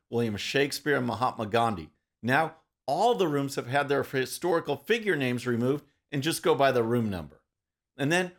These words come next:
we have some breaking headlines from the Babylon Bee. First, in an effort to cover for Joe Biden's failures, we have the new messaging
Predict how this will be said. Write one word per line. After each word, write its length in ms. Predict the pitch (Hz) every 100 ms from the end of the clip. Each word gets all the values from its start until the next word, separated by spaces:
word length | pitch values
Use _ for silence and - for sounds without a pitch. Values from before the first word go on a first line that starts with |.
| _
we 80 | 156
have 140 | 160
some 300 | - 165 120 -
breaking 440 | 120 175 190 185
headlines 460 | 165 180 156 135 123
from 160 | 143
the 80 | 127
Babylon 580 | 117 135 139 139 127 120
Bee. 260 | 113 80 - _ _ _ -
First, 320 | 208 143 - _ _
in 100 | 143
an 100 | 143 -
effort 320 | 190 214 185
to 80 | 151
cover 360 | - 180 180
for 180 | 190 156
Joe 220 | 123 156
Biden's 400 | 156 170 156 120
failures, 520 | - 143 160 214 233 - _ _ -
we 80 |
have 140 | 202 175
the 80 | 175
new 220 | 196 254
messaging 640 | 214 226 - 151 143 139